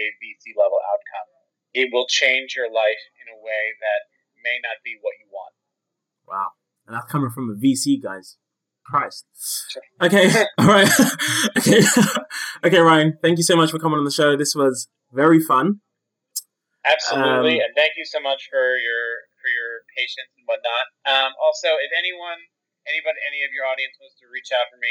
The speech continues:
Speaker 1: I'm, uh, at Local by Proxy on Twitter, or, I mean, you can just straight up email me, but, you know, that's, that's, it's, it's e-, that's good. It's probably easier for me to get a response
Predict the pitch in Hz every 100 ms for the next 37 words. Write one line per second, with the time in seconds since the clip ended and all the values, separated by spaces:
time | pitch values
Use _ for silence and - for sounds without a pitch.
0 | 117 117 117 117 - 113 110 110 127 -
1 | 123 120 117 113 117 113 - 117 107 -
2 | 117 110 110 110 104 110 110 - _ _
3 | - 120 117 120 123 117 - - 117 110
4 | 107 127 120 107 104 104 92 104 101 -
5 | _ _ 120 107 107 107 - - _ _
6 | _ _ _ _ _ 135 - 151 - 160
7 | 156 196 - 190 180 175 180 202 160 156
8 | 196 185 170 170 151 147 147 139 135 127
9 | 123 131